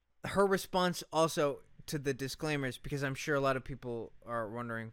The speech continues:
"Well, there are disclaimers, doesn't that legally protect these fan fiction authors?" Her response, another quote, "Even when done on a non-profit and or amateur basis,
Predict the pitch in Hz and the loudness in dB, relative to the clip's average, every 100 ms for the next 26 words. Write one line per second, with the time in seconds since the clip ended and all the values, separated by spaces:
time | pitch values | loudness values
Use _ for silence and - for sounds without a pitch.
0 | _ 131 123 - 131 120 117 - 147 139 | _ -2 -2 -2 -2 -2 -2 -8 -6 -4
1 | 127 - 113 117 110 110 123 123 127 120 | -4 -6 -6 -4 -6 -6 -6 -6 -4 -6
2 | 110 - 135 120 - 120 113 - - - | -6 -4 0 0 -2 -8 -8 -8 -14 -10
3 | - 120 117 127 - 120 135 147 143 113 | -2 -2 -2 -8 -10 -12 -4 -2 -2 -8
4 | 101 - - - 139 123 - 135 113 92 | -10 -16 -20 -6 -4 -4 -4 -6 -6 -8
5 | - - - - 123 117 104 - 87 143 | -20 -20 -18 -6 -4 -2 -4 -10 -12 -14
6 | - - - - - - 196 196 240 233 | -20 -20 -20 -20 -10 -2 0 2 2 2
7 | 233 175 165 156 156 - 139 123 120 120 | 0 0 0 2 0 -4 -4 -4 -2 2
8 | 127 151 170 - 139 131 139 - 131 131 | 2 2 -2 0 2 2 -2 -8 -4 -4
9 | 131 123 131 127 123 123 127 123 - 127 | -4 -6 -4 -4 -4 -4 -4 -4 -6 -10
10 | 110 123 123 - 110 - | -6 -4 -4 -6 -10 -12